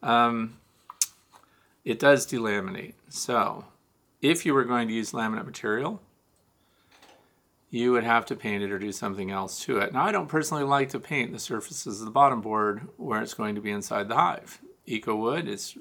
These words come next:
is okay all over your hive once it's dry. And, uh, the thing of it was, I didn't get two years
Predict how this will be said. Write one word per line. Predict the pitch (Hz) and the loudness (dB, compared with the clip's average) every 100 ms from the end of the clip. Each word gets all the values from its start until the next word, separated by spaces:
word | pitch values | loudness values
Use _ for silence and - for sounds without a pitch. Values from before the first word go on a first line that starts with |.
| - | -16
is | 208 104 104 | -10 -4 -2
okay | 101 - 135 147 | 0 0 -2 0
all | 104 104 | 0 0
over | 127 139 | 0 0
your | 117 107 | -2 0
hive | 123 156 156 | 2 2 0
once | 120 120 | -4 -4
it's | 131 - | -10 -8
dry. | - 131 143 170 - _ _ _ _ _ _ _ _ _ _ - | -2 2 2 -2 -10 _ _ _ _ _ _ _ _ _ _ 0
And, | 131 135 127 - | 2 2 0 2
uh, | 135 131 127 127 - - | 6 6 6 4 -4 -4
the | - | 0
thing | 196 208 | 4 6
of | 170 | 4
it | 143 | 6
was, | 143 143 143 139 - - | 8 10 8 4 -2 2
I | 143 | 4
didn't | 180 135 | 4 4
get | 131 127 | 0 0
two | 143 | 0
years | 120 120 131 98 - | 2 4 2 0 -6